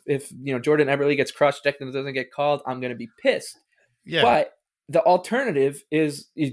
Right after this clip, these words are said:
Speaker 1: you know,
Speaker 2: Right.
Speaker 1: if Barry Trotz, what, gets to slap, stop the game and say, "I wanna challenge that." Like,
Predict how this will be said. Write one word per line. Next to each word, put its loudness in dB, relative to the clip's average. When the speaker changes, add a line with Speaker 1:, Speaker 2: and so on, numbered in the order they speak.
Speaker 1:
you -4
know, 0
Speaker 2:
Right. -4
Speaker 1:
if -20
Barry 2
Trotz, -2
what, 2
gets -4
to -8
slap, -2
stop 0
the -4
game -2
and -8
say, -2
"I 4
wanna 0
challenge -2
that." 2
Like, 0